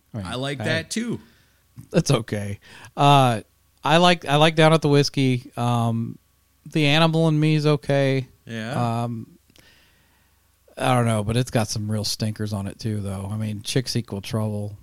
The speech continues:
Speaker 1: Ugh.
Speaker 2: Yeah, that one's not that
Speaker 1: Um,
Speaker 2: great. It's okay though.
Speaker 1: I, I don't like Face Down in the Dirt. I don't think it's very good. Um,
Speaker 2: No?
Speaker 1: but I mean, for my favorite, I, I have to go with the title track for favorite 'cause I, I
Speaker 2: Yeah.
Speaker 1: think that's a, that's a solid song, and they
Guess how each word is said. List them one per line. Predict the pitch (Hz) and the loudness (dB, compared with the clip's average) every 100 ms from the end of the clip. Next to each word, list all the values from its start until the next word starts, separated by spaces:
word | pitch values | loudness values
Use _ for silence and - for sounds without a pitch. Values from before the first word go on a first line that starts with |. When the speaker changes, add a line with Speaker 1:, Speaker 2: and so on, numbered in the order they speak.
| - | -8
Speaker 1:
Ugh. | 107 | -6
Speaker 2:
Yeah, | 101 98 98 | -6 -8 -10
that | 101 104 | -10 -10
one's | 107 85 | -12 -12
not | 98 92 - | -14 -14 -8
that | 127 | -6
Speaker 1:
Um, | 117 104 | -6 -6
Speaker 2:
great. | 95 98 - | -8 -12 -14
It's | 262 - | -14 -10
okay | 165 - 101 98 | -12 -12 -12 -12
though. | 101 110 135 _ _ _ _ _ _ _ _ _ _ _ - | -12 -12 -14 _ _ _ _ _ _ _ _ _ _ _ -8
Speaker 1:
I, | 139 170 160 | -2 0 0
I | 120 | 0
don't | 175 139 104 | 2 2 2
like | 120 117 | -4 -4
Face | - 107 104 | -6 -6 -4
Down | 107 104 | -6 -4
in | 104 | -6
the | |
Dirt. | 101 107 107 | -6 -6 -4
I | 113 | -6
don't | 120 | -8
think | 101 101 | -10 -14
it's | 104 | -16
very | - - - | -16 -14 -12
good. | 123 - - | -12 -14 -12
Um, | 131 131 123 120 | -4 -2 0 -2
Speaker 2:
No? | 117 - _ _ _ _ _ _ _ _ _ _ _ 131 | -6 -12 _ _ _ _ _ _ _ _ _ _ _ -2
Speaker 1:
but | 143 | 4
I | 156 | 4
mean, | 170 156 | 4 2
for | - 151 | 0 4
my | 151 | 4
favorite, | 156 135 127 | 4 2 2
I, | 123 | 2
I | 151 110 156 | 0 4 2
have | 147 | 2
to | 120 | 0
go | 117 | -2
with | 98 | -2
the | |
title | - 113 107 | -6 -4 -4
track | - 101 98 | -6 -8 -8
for | 107 | -10
favorite | - 101 95 90 - - | -8 -8 -10 -14 -16 -10
'cause | 113 | -6
I, | 104 | -4
I | |
Speaker 2:
Yeah. | 92 | -6
Speaker 1:
think | 92 139 - _ | -6 -8 -8 _
that's | - 190 | 0 2
a, | 180 | 2
that's | 147 185 208 180 | 2 2 4 2
a | 143 | -2
solid | - 151 131 123 110 | -2 2 2 2 -2
song, | 110 120 110 101 98 | -6 -4 -4 -6 -8
and | 117 | -6
they | 117 | -4